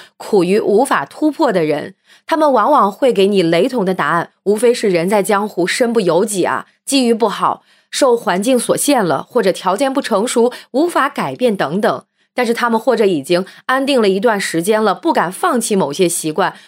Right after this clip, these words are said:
或者是时间不适合，觉得自己没有合适的机会。总之，他们安于现状，除了抱怨不肯做出任何改变，这些人都已经被困在环境的框框里了。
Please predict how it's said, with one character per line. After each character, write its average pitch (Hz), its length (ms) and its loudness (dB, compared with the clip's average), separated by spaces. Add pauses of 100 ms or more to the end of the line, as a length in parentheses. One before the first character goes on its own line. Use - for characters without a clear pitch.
或 269 180 0
者 170 140 0
是 185 160 0
时 - 180 -2
间 226 220 0
不 180 120 -2
适 262 280 2
合， 175 320 0 (200)
觉 247 120 -2
得 320 100 2
自 339 160 0
己 240 120 0
没 185 120 0
有 233 100 2
合 202 220 -2
适 254 140 -2
的 202 100 2
机 294 240 2
会。 190 320 -4 (140)
总 202 280 0
之， 262 320 0
他 277 160 -2
们 269 160 2
安 226 240 0
于 214 80 0
现 202 300 -2
状， 185 220 0
除 - 160 -2
了 185 100 2
抱 226 280 0
怨 208 180 0
不 202 100 -2
肯 175 180 -6
做 208 160 2
出 196 120 -2
任 226 180 0
何 214 140 -2
改 190 240 -4
变， 226 240 0 (260)
这 262 140 2
些 247 160 2
人 202 200 2
都 294 220 2
已 170 180 -2
经 190 220 0
被 277 140 2
困 285 320 -2
在 220 240 0
环 165 320 -4
境 294 180 0
的 170 100 0
框 220 240 -4
框 190 200 0
里 160 140 -2
了。 123 240 -4